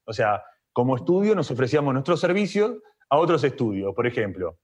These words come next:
me acuerdo que trabajamos mucho con Daniel García, que es un director de Nueva York, que en su momento nos trajo trabajos para Cartoon Network.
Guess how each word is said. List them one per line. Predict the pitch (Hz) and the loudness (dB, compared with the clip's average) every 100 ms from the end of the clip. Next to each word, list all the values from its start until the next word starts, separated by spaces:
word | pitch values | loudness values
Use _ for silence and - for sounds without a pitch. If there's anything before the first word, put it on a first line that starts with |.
| _ _ _ - | _ _ _ -4
me | 120 | 2
acuerdo | 143 156 | 4 2
que | |
trabajamos | 127 123 131 123 | 2 0 0 0
mucho | 139 135 | 0 0
con | 113 | -2
Daniel | 110 117 135 | 0 0 2
García, | 127 120 - 139 127 | 2 0 0 0 0
que | 117 | -2
es | - | -2
un | 110 | -2
director | 110 98 120 | 0 0 2
de | 117 | 2
Nueva | 110 110 | 0 -2
York, | 107 156 135 | 0 2 2
que | 113 | -2
en | |
su | 101 | -8
momento | 104 107 127 120 101 - | -6 -2 0 -2 -4 -8
nos | 110 | -12
trajo | 110 120 113 | -6 -4 -2
trabajos | 101 104 | -2 -4
para | 101 95 | -8 -8
Cartoon | 101 110 | -6 -2
Network. | 123 131 113 104 | 0 0 0 -2